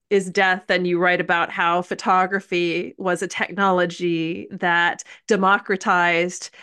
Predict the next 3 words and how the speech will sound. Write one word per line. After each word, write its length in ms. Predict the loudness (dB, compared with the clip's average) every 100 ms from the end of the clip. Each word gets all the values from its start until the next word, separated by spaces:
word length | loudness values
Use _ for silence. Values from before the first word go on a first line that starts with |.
| -6
access 920 | 2 2 2 -2 0 2 -2 -8 -16 -18 _ _ _ _
to 520 | 2 4 6 6 4 0 _ _ _ _ _ _ _
posthumous 600 | 4 4 2 2 2 0